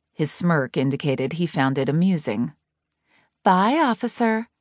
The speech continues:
Skylar batted her eyelashes and waved. He raised his hand, his wave much more severe than her flirtatious one. "Let's go," Skylar nudged me with her elbow.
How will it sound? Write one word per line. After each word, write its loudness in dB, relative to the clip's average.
Skylar -2
batted 2
her -2
eyelashes 0
and 0
waved. -2
He -4
raised 0
his 0
hand, 2
his -4
wave 2
much 2
more 2
severe -2
than 0
her 0
flirtatious -4
one. -2
"Let's 0
go," 0
Skylar 2
nudged -2
me 0
with -6
her -2
elbow. -2